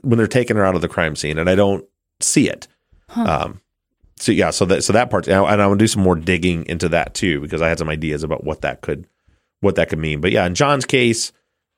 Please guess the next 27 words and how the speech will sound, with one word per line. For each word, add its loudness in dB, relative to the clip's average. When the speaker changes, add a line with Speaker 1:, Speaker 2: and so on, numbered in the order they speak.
Speaker 1:
yeah, 2
if 0
I'm 2
right 4
about 2
that, 2
he's -2
upstairs. 0
All 2
that 2
heat's -2
below 0
him. -4
He's -8
on -4
a -2
mat. -4
Like, 0
like, 0
those 2
are 2
all 4
the 0
factors -2
that -4
would -6
be 0